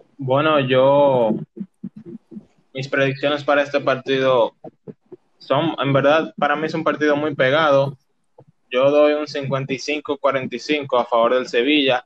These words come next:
y esa diferencia se la doy solo por la experiencia que tiene el Sevilla en esta competición. Pero para mí los dos planteles están muy equilibrados, o sea, están al mismo nivel y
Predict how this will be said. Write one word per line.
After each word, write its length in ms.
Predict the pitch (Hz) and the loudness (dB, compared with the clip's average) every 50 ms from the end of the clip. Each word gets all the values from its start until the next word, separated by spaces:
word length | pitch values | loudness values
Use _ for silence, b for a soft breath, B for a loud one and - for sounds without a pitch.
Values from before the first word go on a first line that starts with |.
| _ _ _ _ _ _ _ _ _ - - _ _ _ _ _ _ | _ _ _ _ _ _ _ _ _ -20 -20 _ _ _ _ _ _
y 120 | - 117 127 | -4 -2 -2
esa 180 | 135 - 156 | 0 0 2
diferencia 880 | 160 160 156 160 156 143 139 139 151 165 156 135 160 156 147 131 - - | 2 2 2 2 2 2 2 2 2 0 -4 -2 0 0 2 2 0 -2
se 160 | - - 135 | -6 -6 -2
la 180 | 131 131 123 120 | 0 2 2 2
doy 380 | 127 135 143 147 151 151 147 - _ _ _ _ _ _ | 4 4 4 4 2 0 -2 -8 _ _ _ _ _ _
solo 380 | _ - - 143 139 143 151 147 | _ -6 0 0 2 2 2 2
por 140 | 147 143 139 | 2 2 2
la 60 | 139 | 2
experiencia 520 | 135 135 139 - 131 123 127 143 147 160 143 | 0 0 -2 -2 0 0 0 -2 -2 -2 -2
que 100 | 135 127 | -2 -2
tiene 180 | - 127 127 | -4 -6 -6
el 60 | 127 127 | -6 -2
Sevilla 320 | - 123 120 123 120 117 | 0 0 0 0 0 -2
en 60 | 120 | -2
esta 200 | 120 120 131 123 | -4 -4 -4 -4
competición. 640 | - 117 110 113 110 110 107 107 - 117 110 107 104 - _ _ _ - - _ _ _ _ _ _ _ _ | -4 -4 -4 -6 -4 -6 -8 -6 -4 -4 -4 -4 -6 -8 _ _ _ -20 -20 _ _ _ _ _ _ _ _
Pero 200 | 107 110 113 113 | -2 0 0 0
para 240 | - 117 117 113 110 | 0 0 0 0 0
mí 160 | 117 123 139 | 0 -2 0
los 200 | 139 135 131 - | 0 -2 -2 0
dos 260 | 127 131 127 - - - - 123 - 127 | 0 -2 -2 -2 -6 -8 -8 -8 -8 -4
planteles 640 | 131 127 123 160 - - 127 139 135 135 131 - - - | -2 0 0 0 0 0 0 2 2 0 -2 -2 -4 -4
están 320 | 120 117 120 120 131 127 131 127 127 135 | -4 -4 -2 -2 -4 -4 -4 -6 -6 -4
muy 420 | 139 147 151 151 147 143 127 - _ _ _ _ _ _ _ _ - 139 - _ _ | -4 -2 -2 -2 -4 -6 -8 -12 _ _ _ _ _ _ _ _ -18 -18 -18 _ _
equilibrados, 800 | - 120 - - 135 127 123 117 123 131 139 147 151 139 139 139 | -12 -12 -10 -6 -6 -4 -4 -2 0 2 2 4 2 2 0 -4
o 60 | 123 | -8
sea, 180 | - 131 120 123 | -4 -2 -2 -2
están 260 | - - 123 127 135 | -2 -4 -6 -6 -4
al 140 | 139 139 135 | -4 -4 -4
mismo 300 | 139 139 135 135 135 131 | -6 -6 -6 -8 -10 -10
nivel 360 | 123 117 120 131 143 139 131 | -6 -4 -2 0 0 0 -2
y 360 | 123 113 107 104 104 101 98 | -4 -4 -4 -4 -6 -8 -12